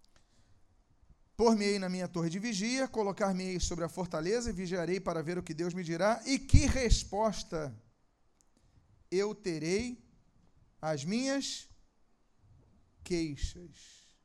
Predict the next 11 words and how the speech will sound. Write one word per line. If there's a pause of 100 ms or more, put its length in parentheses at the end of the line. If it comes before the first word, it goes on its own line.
(1400)
E
que
resposta
eu
terei
às
minhas
queixas?
Sabe
por
quê?